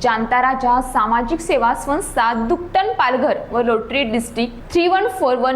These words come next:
नॉर्थ वेस्ट झोन यांच्या संयुक्त विद्यमाने शनिवारी पंचवीस ऑक्टोबरला बाहडोली नूतन विद्यालय येथे भव्य मोफत आरोग्य व रक्तदान शिबिराचे आयोजन करण्यात आले.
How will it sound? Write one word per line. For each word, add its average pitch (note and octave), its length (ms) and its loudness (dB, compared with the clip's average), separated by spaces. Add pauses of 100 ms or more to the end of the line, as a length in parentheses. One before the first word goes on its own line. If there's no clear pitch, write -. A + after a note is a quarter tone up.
(120)
नॉर्थ A3+ 440 0
वेस्ट A#3 460 0
झोन F3+ 340 -2
यांच्या G3+ 380 0
संयुक्त C4 440 -2
विद्यमाने D4+ 640 0
शनिवारी D4 580 0 (360)
पंचवीस F4+ 500 0 (100)
ऑक्टोबरला C#4 680 0
बाहडोली B3+ 560 0
नूतन C4 380 0
विद्यालय A#3 460 0
येथे B3+ 400 0
भव्य B3 520 0
मोफत A#3 560 -2
आरोग्य A#3+ 400 -2 (380)
व C#4 80 2
रक्तदान G4+ 560 2
शिबिराचे D4 480 -2
आयोजन A#3+ 460 0
करण्यात G3+ 440 -2
आले. E3 160 -2